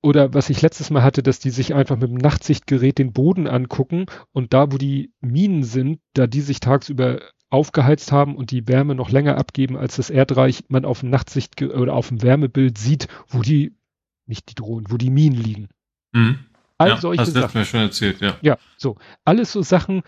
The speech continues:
Speaker 1: wo man sagt, ja, das hätte auch jeder andere schon vorher die Idee haben können, hatte aber wohl noch nie jemand vorher. Ja, und die hatten jetzt eine neue Idee. Ähm,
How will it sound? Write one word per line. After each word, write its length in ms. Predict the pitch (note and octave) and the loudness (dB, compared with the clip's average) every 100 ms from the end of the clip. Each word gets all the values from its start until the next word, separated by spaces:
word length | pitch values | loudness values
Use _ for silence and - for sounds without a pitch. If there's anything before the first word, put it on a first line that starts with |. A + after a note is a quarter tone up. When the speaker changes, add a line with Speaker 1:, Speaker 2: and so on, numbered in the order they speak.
| _ | _
Speaker 1:
wo 60 | D#3+ | -2
man 100 | E3 | 0
sagt, 180 | D#3+ - | 2 2
ja, 100 | F3 | 0
das 160 | D#3+ | 0
hätte 180 | - F3+ | -4 -6
auch 120 | C#3+ | -4
jeder 300 | B2+ E3 D3 - - - | -2 0 0 -4 -18 -4
andere 340 | D#3+ E3+ D3 | -2 0 -2
schon 160 | - C3+ | -4 -8
vorher 320 | - G#3+ C3 | -2 2 2
die 180 | A2 C3+ | 0 -6
Idee 260 | G#2+ A#2 | -2 0
haben 240 | A2 A#2+ A#2+ | 2 0 -2
können, 200 | E3 F#3 _ | -4 -6 _
hatte 440 | - A#3 - B2+ - | -4 -2 2 0 -2
aber 300 | - A2+ A2+ | -6 -6 -6
wohl 280 | - A#2 A2+ | -8 -8 -6
noch 180 | A2+ G#2+ | -8 -10
nie 100 | A2 | -10
jemand 280 | G#2+ A#2 A2+ | -10 -12 -10
vorher. 200 | B2+ D#3+ - - - - | -8 -10 -12 -20 -16 0
Ja, 140 | G3+ | 2
und 180 | B2+ B2 | 2 0
die 80 | F3 | 2
hatten 160 | F3+ | 2
jetzt 160 | C#3 B2 | 0 -2
eine 200 | C#3 B2 | -2 -2
neue 280 | A#2+ F#3 G3+ | -4 -2 -2
Idee. 680 | C3 B2 C3 A2+ A#2 B2 - - - - _ _ - _ - | -4 -6 -6 -6 -2 -2 -2 -10 -20 -20 _ _ -20 _ 0
Ähm, 400 | D3 C#3+ D3 D3 | 2 4 2 -4